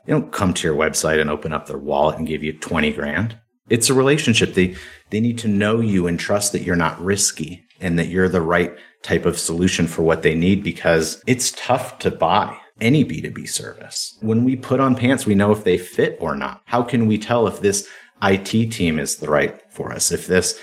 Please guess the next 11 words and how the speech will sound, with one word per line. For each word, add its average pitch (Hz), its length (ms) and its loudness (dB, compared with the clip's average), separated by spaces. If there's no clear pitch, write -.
you 101 80 -2
know, 87 60 2
marketing 95 580 4
agency 78 500 -4
is - 140 -6
the - 100 -10
right - 180 -8
fit - 240 -14
for - 240 -8
us? - 380 -14
So 90 400 -2